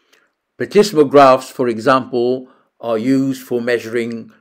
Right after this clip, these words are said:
changes in lung volumes or limb volumes. The word derives from the Greek word plethysmos, meaning increasing or enlarging.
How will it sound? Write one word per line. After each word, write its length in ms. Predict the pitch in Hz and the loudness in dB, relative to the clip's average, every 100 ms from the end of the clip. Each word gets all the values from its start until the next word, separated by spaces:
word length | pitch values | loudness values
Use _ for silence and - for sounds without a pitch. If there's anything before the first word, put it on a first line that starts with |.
| _ _ _ | _ _ _
changes 400 | - 196 147 131 | 4 4 2 -2
in 120 | 131 | -2
lung 220 | 127 123 | -2 -2
volumes 800 | 117 113 113 113 110 120 117 - _ _ _ _ | -2 -2 -2 -4 -6 -12 -16 -20 _ _ _ _
or 160 | 135 117 | -2 2
limb 300 | 135 208 170 | 6 6 4
volumes. 720 | 113 87 85 80 92 - - _ _ _ _ _ _ _ _ | -2 -4 -8 -14 -20 -20 -20 _ _ _ _ _ _ _ _
The 80 | 156 | 6
word 320 | 262 277 139 | 8 8 6
derives 540 | 156 135 123 117 110 | 2 2 4 2 0
from 240 | - 123 113 | -8 -10 -10
the 80 | 107 | -10
Greek 600 | - 131 110 - - - _ _ _ | -4 -6 -6 -16 -20 -20 _ _ _
word 540 | 117 120 117 110 - | -2 2 2 -2 -10
plethysmos, 840 | - 117 226 214 147 117 110 - - _ _ _ | -10 -2 0 0 -2 -2 -2 -10 -18 _ _ _
meaning 680 | - 127 127 120 117 120 120 _ - | -8 -4 -4 -6 -10 -12 -16 _ -12
increasing 1120 | 120 107 - 165 160 - 151 139 135 127 127 _ _ | -12 -12 -10 -10 -10 -6 -4 -2 -4 -8 -14 _ _
or 540 | 107 110 110 107 - _ - | -2 0 2 -2 -4 _ -8
enlarging. 840 | 107 104 107 110 104 101 80 | -8 -2 0 0 -2 -8 -16